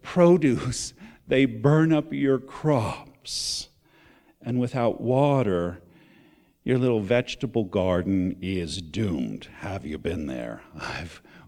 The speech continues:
gone on vacation and lost the crop. I forgot to water while I was, I couldn't water, it was gone.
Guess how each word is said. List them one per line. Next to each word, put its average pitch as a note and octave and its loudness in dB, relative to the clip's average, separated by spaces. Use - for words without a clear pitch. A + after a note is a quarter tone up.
gone B2+ -2
on B2+ 2
vacation A#2+ 0
and G#2 0
lost G#2+ -2
the G#2+ -6
crop. F2 -2
I E2+ -6
forgot - -8
to - -14
water F#2 0
while D2 -8
I C#2+ -10
was, D2 -14
I G2 -12
couldn't A2 -6
water, C#3+ -2
it D#2+ -4
was F2 -8
gone. C#2+ -6